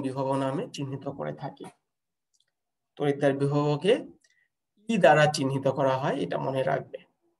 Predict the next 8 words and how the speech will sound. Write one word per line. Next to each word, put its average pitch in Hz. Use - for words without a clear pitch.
কিন্তু 226
সমস্যা 165
হচ্ছে 196
গিয়ে 196
তোমার 175
তড়িৎদ্বার 170
বিভবের 165
মান 127